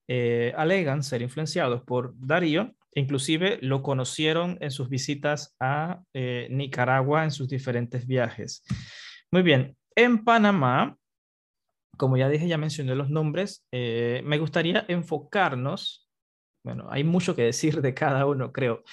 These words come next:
pero creo que, eh, podemos hablar de La Osa, de Herrera y de Soto como las tres figuras, eh, más relevantes de, eh,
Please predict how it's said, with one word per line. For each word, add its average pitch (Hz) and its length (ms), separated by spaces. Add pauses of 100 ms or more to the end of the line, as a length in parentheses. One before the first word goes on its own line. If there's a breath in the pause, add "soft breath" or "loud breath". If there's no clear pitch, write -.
(320 loud breath)
pero 143 220
creo 185 380
que, 202 480
eh, 143 720 (380)
podemos 139 300
hablar 143 320
de 147 120
La 123 140
Osa, 190 520
de 127 260
Herrera 180 500
y 135 120
de 123 120
Soto 180 520
como 120 260
las 120 140
tres 135 180
figuras, 147 580
eh, 120 180
más 131 420
relevantes 131 920 (140)
de, 127 520
eh, 107 360